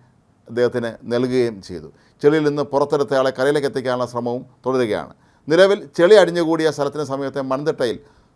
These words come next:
സുരക്ഷിതനായി നിർത്തിയിരിക്കുകയാണ്. കരയിലേക്ക് എത്തിക്കാനാണ് പിന്നീട് ശ്രമം നടക്കുന്നത്. മുണ്ടക്കൈ യു പി സ്കൂളിന് സമീപത്ത് നിന്നാണ് യുവാവിനെ മണ്ണിൽ നിന്ന് രക്ഷപ്പെടുത്തിയത്. മണ്ണിൽ കുടുങ്ങിയ ആളുടെ വിവരങ്ങൾ ഇനിയും ലഭ്യമായിട്ടില്ല. രണ്ട് മണിക്കൂർ നീണ്ട പരിശ്രമത്തിനൊടുവിലാണ്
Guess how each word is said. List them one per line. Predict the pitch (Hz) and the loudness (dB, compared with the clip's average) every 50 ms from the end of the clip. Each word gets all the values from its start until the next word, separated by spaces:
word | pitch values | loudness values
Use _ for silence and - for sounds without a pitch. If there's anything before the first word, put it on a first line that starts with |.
| _ - - | _ -4 2
സുരക്ഷിതനായി | 147 165 165 - 175 175 165 156 147 135 131 - _ - | 2 2 2 2 0 0 2 2 0 -2 -2 -6 _ -6
നിർത്തിയിരിക്കുകയാണ്. | 127 123 113 - 143 139 131 117 139 135 135 139 147 143 - | -6 -6 -4 -4 -6 -6 -4 0 0 0 0 -2 -6 -8 -4
കരയിലേക്ക് | 127 135 151 165 165 156 156 135 - | 2 4 4 4 4 2 -2 -2 -8
എത്തിക്കാനാണ് | 131 123 117 120 117 117 120 117 113 117 | -8 -6 -4 -4 -4 -4 -6 -8 -10 -8
പിന്നീട് | 113 117 113 110 113 - - - | -6 -6 -6 -6 -8 -14 -14 -14
ശ്രമം | - 110 110 107 101 | -12 -8 -8 -8 -8
നടക്കുന്നത്. | 82 82 82 - 73 67 - - - _ _ _ _ _ _ - - | -8 -10 -12 -16 -18 -20 -20 -20 -20 _ _ _ _ _ _ -8 -4
മുണ്ടക്കൈ | 139 147 156 151 160 147 139 131 | 2 2 2 4 4 2 2 0
യു | 139 139 | -2 -4
പി | 160 127 | -6 -6
സ്കൂളിന് | - - 139 135 113 120 | -4 -2 -4 -2 0 -2
സമീപത്ത് | 123 135 139 143 143 147 131 127 | -2 0 0 -2 0 0 -2 -2
നിന്നാണ് | 123 120 113 110 113 135 147 - _ _ _ _ _ _ _ _ - - | -2 -2 -2 -2 -2 -4 -8 -12 _ _ _ _ _ _ _ _ -2 4
യുവാവിനെ | 147 160 156 151 139 131 131 123 123 | 6 8 8 8 8 4 0 -2 0
മണ്ണിൽ | 127 127 127 131 131 123 | 0 -2 0 0 -2 -2
നിന്ന് | 117 117 113 110 107 | -2 -2 -2 -2 -2
രക്ഷപ്പെടുത്തിയത്. | 110 107 - 120 - - 104 - - 92 87 95 107 | -2 -4 -4 -12 -10 -10 -10 -10 -8 -10 -8 -8 -6
മണ്ണിൽ | 120 123 135 131 131 | -6 -6 -6 -6 -4
കുടുങ്ങിയ | 131 123 127 123 123 | -4 -4 -2 -2 -2
ആളുടെ | 120 120 123 123 113 117 | -2 0 -2 -2 0 0
വിവരങ്ങൾ | 120 135 143 160 156 147 139 - - _ _ - - | 0 2 2 2 0 -2 -4 -6 -10 _ _ -12 -10
ഇനിയും | 110 110 113 120 131 - - 107 | -8 -6 -6 -8 -10 -10 -8 -8
ലഭ്യമായിട്ടില്ല. | 101 87 107 104 95 90 87 85 - 85 80 - _ _ _ _ - 143 | -8 -6 -6 -6 -6 -6 -6 -8 -10 -14 -18 -18 _ _ _ _ 2 4
രണ്ട് | 165 180 202 214 214 180 | 4 4 6 4 4 4
മണിക്കൂർ | 180 185 196 190 208 202 180 170 | 4 2 4 8 8 6 6 6
നീണ്ട | 160 151 151 147 147 117 - - | 0 2 2 2 2 0 -2 -2
പരിശ്രമത്തിനൊടുവിലാണ് | 139 147 139 147 151 156 139 139 139 135 135 131 131 123 117 120 123 156 | -2 -2 0 0 -2 -2 0 -2 -2 0 0 0 2 2 2 0 0 -4